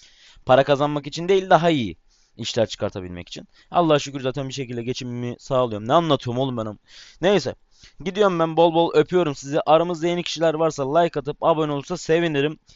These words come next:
Bir de yorum atarsanız gaza gelirim. Yani yorum ne atarsınız onu da bilmiyorum da atın işte.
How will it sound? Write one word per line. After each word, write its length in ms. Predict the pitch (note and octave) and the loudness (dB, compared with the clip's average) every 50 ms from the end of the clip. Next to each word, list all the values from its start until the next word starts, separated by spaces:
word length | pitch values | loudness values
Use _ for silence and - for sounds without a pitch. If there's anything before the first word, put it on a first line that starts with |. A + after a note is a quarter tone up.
| _ _ _ _ _ _ _ | _ _ _ _ _ _ _
Bir 140 | - F#3+ G3 | 0 4 8
de 220 | F3 F3+ F3+ F3 - _ _ - | 8 8 8 8 4 _ _ -2
yorum 320 | D3+ E3+ F#3 F#3 F3+ F3 | 2 4 4 4 4 4
atarsanız 560 | E3+ - - D3 C3+ - E3+ F3+ G#3 F#3+ D3+ | 2 4 4 2 2 2 0 -4 -4 -6 0
gaza 260 | - F3 E3+ D3 D#3+ | 4 4 4 4 4
gelirim. 300 | D#3 C3 A2 F#2+ G2 B2 | 0 0 -2 -2 -2 -2
Yani 140 | D3+ C3+ A#2 A#2+ | -2 -2 -2 0
yorum 300 | C#3+ F3+ F#3+ G3+ G3 F3+ | 0 0 0 0 0 2
ne 80 | G3+ G#3 | 4 4
atarsınız 500 | E3+ - - B2 G#2+ - - C#3+ C3+ C#3+ | 2 4 2 -2 -2 -2 -4 -8 -6 -6
onu 140 | D3 C#3+ | -6 -4
da 100 | C#3 C#3+ | -6 -6
bilmiyorum 300 | D#3+ E3 D3+ C3+ D3 D#3 | -6 -6 -6 -6 -4 -4
da 100 | C#3+ C3 | -4 -2
atın 260 | - F#3+ - - D#3+ B2 | -2 -4 -4 -4 -6 -8
işte. 260 | G2+ - - - | -8 -10 -10 -12